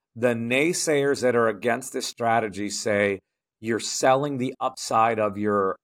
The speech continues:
of your stock that you believe in. So if you own X Y Z company, because you own it, you think it's gonna go up in value.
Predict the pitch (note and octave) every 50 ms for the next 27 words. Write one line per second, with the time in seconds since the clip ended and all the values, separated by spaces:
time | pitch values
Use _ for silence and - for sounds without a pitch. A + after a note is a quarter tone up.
0 | - A#2 A2 G#2 G2 G2+ F#2+ G#2+ A2 G#2+ G#2 G#2 G2+ G2 F#2+ F#2 _ _ _ _
1 | _ _ _ _ _ _ _ _ _ _ _ - - - - D#3 C3+ B2+ B2 A#2+
2 | - - A2 A#2 G#2+ A2 A2 G#2+ F#2+ F2 G#2+ G2 F#2+ F#2+ F#2 F2+ F2+ - - -
3 | _ _ _ _ _ _ _ _ _ _ - - D3 C3 A2 - B2 C3 C3+ -
4 | D3+ D3+ D#3 E3 E3 C#3+ C#3 D3 C#3+ - - C3+ B2+ B2 B2+ A2+ F#2 G#2+ A#2+ A#2+
5 | A#2+ - - B2+ B2 A2 - A2+ G2+ G2+ G2 F#2+ F#2+ - _ _ _ _ _ _
6 | _ _ _ _ _ _ _ _ _ _ _ _ _ _ _ _ _ _ _ _
7 | C#3+ C3+ C3+ - - - F3 F#3 F3 C3+ C3 D3+ E3 - C3+ E3 E3+ D3+ B2+ A#2+
8 | A2 - A2 A#2 B2+ A#2 - B2+ A2+ - A#2 - - - A2+ A2 G#2 G2 A2 G2+
9 | G#2 G2 - - F#2+ F#2 F#2 F2+ D#2+ C#2+ B1+ A#1